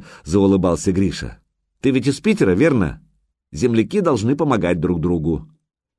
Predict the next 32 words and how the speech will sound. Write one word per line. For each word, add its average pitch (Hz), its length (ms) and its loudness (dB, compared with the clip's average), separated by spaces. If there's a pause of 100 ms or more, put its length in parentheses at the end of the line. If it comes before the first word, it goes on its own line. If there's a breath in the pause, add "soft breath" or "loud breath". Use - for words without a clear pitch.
(500)
У 107 120 -2
Гучко - 400 -4
на 85 120 -2
этот 76 180 -6
счёт 82 240 -2
было 90 240 0
своё 185 380 -2
мнение, 180 560 0 (320 loud breath)
но 208 360 -2
он 123 180 -4
оставил 92 460 0
его 73 180 -2
при 78 120 -4
себе, 65 400 -10 (240)
потому 101 360 -2
что 110 160 -2
в 90 60 0
бескорыстной 98 600 -2
помощи 123 480 0
нуждался 127 760 0 (400 loud breath)
и 185 80 -2
готов 151 380 0
был 104 160 4
её 90 260 4
принять 90 500 -2
от 80 100 -10
кого 80 260 -2
угодно, 87 540 0 (120 loud breath)
включая 92 520 0
земляков. 90 680 -4 (1000)
Его 147 300 -2
подельники 160 760 0